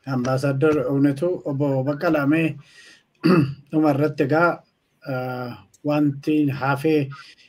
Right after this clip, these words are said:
carraa kanatti fayyadamuudhaanii, ah, uummata keenyaatti waan hin dhaamu jira, hoo jettes achumaatti dabala.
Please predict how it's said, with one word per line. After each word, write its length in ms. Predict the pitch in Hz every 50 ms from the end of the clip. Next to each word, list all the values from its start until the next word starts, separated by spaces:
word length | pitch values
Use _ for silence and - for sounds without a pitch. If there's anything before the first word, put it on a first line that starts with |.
| _ _ -
carraa 300 | 175 170 185 196 190 190
kanatti 340 | 185 165 165 165 165 175
fayyadamuudhaanii, 840 | 160 165 156 151 147 131 143 156 165 156 147 139 139 135 143 156 170 165 143 131 139 _ _ -
ah, 540 | 123 123 117 113 113 113 113 113 113 - - _ _ _ _ _ _ -
uummata 460 | 135 127 123 127 131 135 139 135 143 135
keenyaatti 1080 | 135 139 123 117 113 113 117 117 117 117 117 117 117 117 120 - _ _ _ - 143 135
waan 220 | 127 123 127 127 131
hin 140 | 131 131 135
dhaamu 560 | 143 135 131 127 123 120 117 113 113 120 120 113
jira, 380 | 127 127 123 120 117 113 110
hoo 140 | 110 120 127
jettes 400 | 120 127 123 120 _ - 131 127
achumaatti 460 | 120 117 - - 120 120 117 - - 117
dabala. 360 | 123 117 117 117 127 147